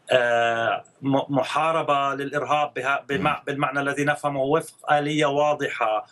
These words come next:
Speaker 1: ومنطقية، آه، تتضمن كل القضايا التي تؤسس لوجود هذا الإرهاب من ال-، من البعد الفكري إلى المالي إلى اللوجستي إلى الس-، إلى العسكري. نحن لن نصل هذه المرح-، المرحلة،
Speaker 2: مم.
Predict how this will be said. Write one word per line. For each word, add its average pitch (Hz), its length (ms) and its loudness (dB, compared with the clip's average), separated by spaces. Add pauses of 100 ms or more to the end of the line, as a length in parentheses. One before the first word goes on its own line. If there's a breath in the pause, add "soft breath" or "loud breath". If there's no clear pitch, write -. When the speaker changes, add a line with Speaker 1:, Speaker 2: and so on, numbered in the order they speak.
(120)
Speaker 1:
ومنطقية، 139 1040 0 (380 loud breath)
آه، 120 600 4
تتضمن 139 680 0
كل 185 220 -2
القضايا 151 460 0
التي 135 420 -4 (160)
تؤسس 147 640 -2
لوجود 135 400 0
هذا 135 200 -2
الإرهاب 131 480 -2
من 131 120 -4
ال-، 127 200 -2
من 131 140 -2
البعد 123 540 0
الفكري 151 600 -2
إلى 123 100 0
المالي 147 640 0
إلى 123 120 2
اللوجستي 131 840 -2
إلى 123 120 0
الس-، 123 240 -2
إلى 127 180 -2
العسكري. 165 640 -2 (340 loud breath)
نحن 156 200 0
لن 170 200 0
نصل 165 280 -4
هذه 135 240 -2
المرح-، 123 420 -4
المرحلة، 113 640 -2
Speaker 2:
مم. 98 140 -8